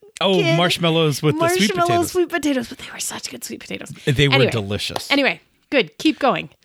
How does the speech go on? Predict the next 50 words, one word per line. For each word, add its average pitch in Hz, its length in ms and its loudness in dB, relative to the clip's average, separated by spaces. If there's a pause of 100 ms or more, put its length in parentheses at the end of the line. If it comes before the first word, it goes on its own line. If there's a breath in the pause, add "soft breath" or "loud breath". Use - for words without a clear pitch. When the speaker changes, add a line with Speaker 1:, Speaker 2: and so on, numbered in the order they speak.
(120)
Speaker 1:
My 185 100 6
next 208 280 0
one 131 340 2
is 123 560 0
For 175 380 2
the 160 120 -2
Queen, 120 600 0
which 123 240 -2
was 123 200 2
my 120 160 2
game 117 320 2
pick - 220 -4
for - 160 -6
the 101 80 -6
convention. - 520 -8
Speaker 2:
Yeah, 196 100 4
which 214 200 0
is 247 100 2
fantastic. 247 580 -2
And 202 160 0
totally 254 380 0
mine 214 440 0
did 220 220 2
arrive 180 500 2
while 185 400 2
I 170 220 4
was 170 320 -2
at - 360 0 (360 soft breath)
Origins. 269 600 2
So 233 100 2
you 220 260 2
got 294 180 2
to 220 60 2
get 233 140 0
yours 214 220 2
signed 196 420 4
'cause 208 120 0
you 190 80 -2
bought 208 260 2
it 196 100 0
there. 170 260 4
And 190 140 0
I 226 180 4
was 233 180 2
all 214 160 4
good 208 220 0
and 180 160 -6
pre-ordered 208 540 2
it, 185 180 0
and 170 300 -6